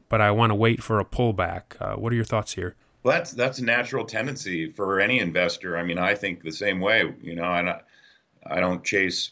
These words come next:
Speaker 2: stocks down what, if I'm shorting them and, and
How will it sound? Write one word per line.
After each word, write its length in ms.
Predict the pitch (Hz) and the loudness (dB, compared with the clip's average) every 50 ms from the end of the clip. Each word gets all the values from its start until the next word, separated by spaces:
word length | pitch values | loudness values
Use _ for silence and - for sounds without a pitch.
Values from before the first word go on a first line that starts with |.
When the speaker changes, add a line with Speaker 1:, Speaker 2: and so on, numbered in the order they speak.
| _ _ | _ _
Speaker 2:
stocks 600 | - - - - - 95 92 90 90 87 - - | -8 -6 -6 0 2 4 4 4 2 2 0 -6
down 560 | - - 85 82 85 92 98 101 107 101 98 - _ | -2 0 2 2 4 2 2 0 0 -4 -6 -10 _
what, 220 | - 87 85 - - | -4 -4 -4 -2 -4
if 100 | 87 85 | -6 -6
I'm 120 | 90 87 | -6 -4
shorting 420 | - - 98 95 92 95 98 101 104 | -4 -2 0 2 2 2 2 2 2
them 200 | 101 101 101 101 | 2 2 4 4
and, 320 | 87 85 80 73 - - | 2 2 2 0 -2 0
and 420 | - 82 80 80 78 78 78 78 | 0 2 2 2 2 0 -4 -6